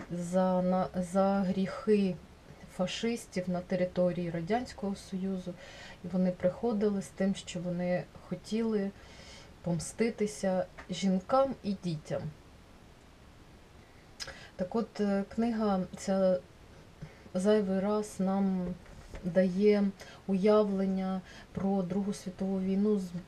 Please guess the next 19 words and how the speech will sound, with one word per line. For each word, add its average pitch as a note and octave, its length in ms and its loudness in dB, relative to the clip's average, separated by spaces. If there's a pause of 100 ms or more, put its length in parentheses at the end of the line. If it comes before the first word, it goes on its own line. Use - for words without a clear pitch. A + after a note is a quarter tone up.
боку, G3 680 0 (220)
з - 60 -12
протилежного G#3 840 2
боку, E3 360 -6 (220)
з F3+ 580 -2
боку G3 500 0
людей, F#3+ 480 2
про F#3 200 -4
яких F#3+ 460 -4
м-, F#3 400 0
про G3 140 2
яких G#3 340 -2
ми G3 100 2
навіть F#3+ 340 0
згадувати F#3+ 580 2
не F3+ 200 0
хотіли, G3+ 380 -2 (100)
коли F3 160 -2
вивчали D#3+ 600 -4